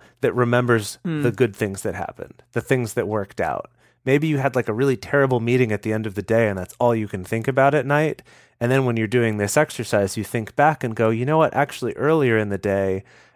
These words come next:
Speaker 1: I did this project at work or I had this conversation with my partner that went really well and they really acknowledged me."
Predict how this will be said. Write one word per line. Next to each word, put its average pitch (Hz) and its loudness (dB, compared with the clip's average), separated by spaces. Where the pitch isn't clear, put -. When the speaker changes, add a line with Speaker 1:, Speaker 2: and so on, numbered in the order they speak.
Speaker 1:
I 113 -2
did 110 0
this 110 -2
project 117 0
at 127 -2
work 147 2
or 117 2
I 110 2
had 113 0
this 113 -4
conversation 117 -2
with 110 -6
my 107 -2
partner 117 0
that 139 4
went 170 0
really 165 2
well 165 6
and 107 4
they 107 2
really 110 2
acknowledged 110 2
me." 87 -8